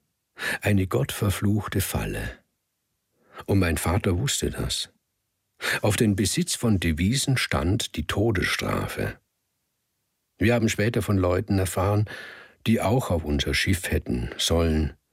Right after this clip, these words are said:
und die ihre Dollars mitgenommen haben. Nicht mehr als zwanzig Dollar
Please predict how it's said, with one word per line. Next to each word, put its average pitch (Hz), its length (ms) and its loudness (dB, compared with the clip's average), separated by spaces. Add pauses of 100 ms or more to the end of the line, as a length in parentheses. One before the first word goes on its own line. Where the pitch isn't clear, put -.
(680)
und 95 180 2
die 95 80 0
ihre 78 200 2
Dollars 90 380 2
mitgenommen 71 680 0
haben. 87 380 -2
Nicht - 300 2
mehr 139 280 4
als 107 220 0
zwanzig 95 540 2
Dollar 50 380 2